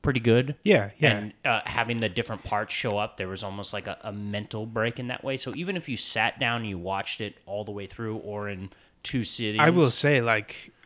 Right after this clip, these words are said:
Speaker 2: I never felt bored,
Speaker 1: Hmm.
Speaker 2: which
Speaker 1: Agreed.
Speaker 2: was phenomenal because the older one that wasn't four hours, I was so done by the last battle. I was like, "I, I don't know what's going on. I don't care."
Speaker 1: What, and what's interesting about this is that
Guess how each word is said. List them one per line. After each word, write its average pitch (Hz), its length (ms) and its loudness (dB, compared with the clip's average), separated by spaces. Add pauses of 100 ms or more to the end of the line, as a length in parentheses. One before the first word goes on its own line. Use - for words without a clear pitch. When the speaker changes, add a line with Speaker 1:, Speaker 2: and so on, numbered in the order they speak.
(140)
Speaker 2:
I 123 320 4 (320)
never 127 300 0
felt 110 280 -4
bored, 104 340 -6 (680)
Speaker 1:
Hmm. 160 80 -2
Speaker 2:
which 131 240 6
Speaker 1:
Agreed. 135 260 4 (220)
Speaker 2:
was 120 260 4
phenomenal 127 720 4
because 113 460 -2
the 113 440 -4 (120)
older 139 280 4
one 120 280 2
that 110 240 0
wasn't 120 520 4
four 107 220 -2
hours, 104 540 -2 (500)
I 147 120 8
was 107 200 2
so 139 420 4
done 113 300 0
by 107 140 -2
the 104 180 -6
last 104 300 -4
battle. 110 220 -2
I 110 100 -2
was 113 120 -6
like, 117 240 -2
"I, 123 360 0
I 131 100 2
don't 127 160 0
know 123 100 0
what's 120 260 0
going 117 200 -2
on. 113 160 -2
I 113 60 -2
don't 110 200 -4
care." 98 460 -6 (240)
Speaker 1:
What, 180 300 -2 (100)
and 160 180 0
what's - 440 -4
interesting 165 480 -2
about 113 260 2
this 127 220 0
is 113 140 -4
that 101 300 -6